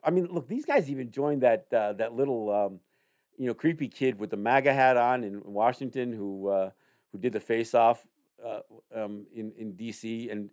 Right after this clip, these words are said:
and then supported them as they sued, you know, one of the media networks that, you know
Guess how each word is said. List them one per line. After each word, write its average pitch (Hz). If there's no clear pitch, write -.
and 113
then 127
supported -
them 147
as 127
they 120
sued, 139
you 143
know, 120
one 127
of 120
the 113
media 120
networks 120
that, 104
you 123
know 107